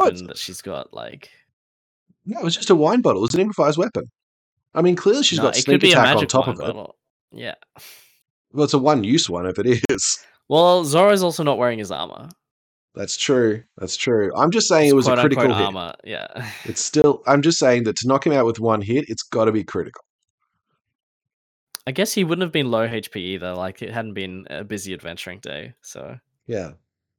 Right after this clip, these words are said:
Speaker 2: exactly. Like, he might be poisoned because of all the wine he was drinking. But, um, yeah, that's where I'm going with that.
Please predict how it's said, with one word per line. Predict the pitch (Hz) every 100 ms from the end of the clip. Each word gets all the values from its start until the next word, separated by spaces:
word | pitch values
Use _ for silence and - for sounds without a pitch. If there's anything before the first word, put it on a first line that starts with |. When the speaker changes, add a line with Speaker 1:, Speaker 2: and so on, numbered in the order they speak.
| -
Speaker 2:
exactly. | 101 104 98 - 85
Like, | 87 101
he | 151
might | 143 147
be | 147 135
poisoned | - 120 127 127 156
because | 160 143 117
of | 113
all | 110
the |
wine | 98 95 104
he | 110
was | 110
drinking. | 120 127 165 226 - _ _ _ _ _ _ _ _ _ _ _ -
But, | 104 104 -
um, | - 117 113 123 _ _ -
yeah, | 139 113 - _
that's | 123 123
where | 127
I'm | 117
going | 104 104
with | 98
that. | 95 95